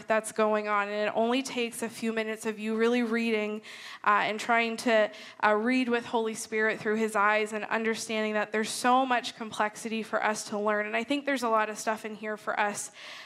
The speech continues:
as a church. I'm gonna try and preach in a timely manner 'cause I want us to have time to pray together at the end. So I'm gonna try to do that really well.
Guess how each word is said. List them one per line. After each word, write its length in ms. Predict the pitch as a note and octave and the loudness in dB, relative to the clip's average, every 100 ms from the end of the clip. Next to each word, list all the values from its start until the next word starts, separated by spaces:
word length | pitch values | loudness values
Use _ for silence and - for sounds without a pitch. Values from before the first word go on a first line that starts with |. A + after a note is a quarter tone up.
| - - | -10 2
as 180 | A3+ G#3+ | 2 2
a 60 | |
church. 380 | G#3+ A3 G#3+ - - | -2 -2 -2 -4 -4
I'm 200 | A3+ G#3+ | -4 0
gonna 280 | B3+ C4 | 2 2
try 240 | C4 C4+ C4 | 2 2 2
and 180 | B3 A#3+ | 2 -4
preach 460 | - B3 A#3+ - | -2 -2 -2 -6
in 160 | - A3+ | -4 -4
a 80 | A3 | -2
timely 360 | A#3 A3+ A3 | -2 0 0
manner 200 | G#3+ A3 | 0 -2
'cause 140 | A3 G#3+ | -2 -2
I 80 | |
want 180 | G#3 G#3+ | 0 0
us 80 | G#3+ | -2
to 60 | A3+ | -6
have 100 | G#3+ | -8
time 240 | - G#3+ | -6 -6
to 60 | G3+ | -6
pray 240 | - G#3+ | -6 -6
together 320 | G#3+ A3+ A3+ A#3 | -4 0 2 0
at 140 | A#3+ | -2
the 100 | A#3+ | -2
end. 300 | B3 C4 C#4 - - - - | -2 -2 -4 -8 -18 -18 -18
So 680 | - - G#3 G3+ G3+ G3 G3+ - - - _ _ - | -10 2 4 6 6 4 0 -6 -20 -20 _ _ -10
I'm 100 | G3+ | -4
gonna 240 | G3+ G#3 G#3+ | -2 0 -2
try 320 | - G3+ G3 | -2 -2 -2
to 160 | G3 - | -4 -6
do 160 | G3 | -4
that 260 | G3 F3+ - | -2 -4 -4
really 300 | - F#3+ F#3 | -4 -4 -4
well. 360 | F3+ F3 E3+ | -4 -4 -6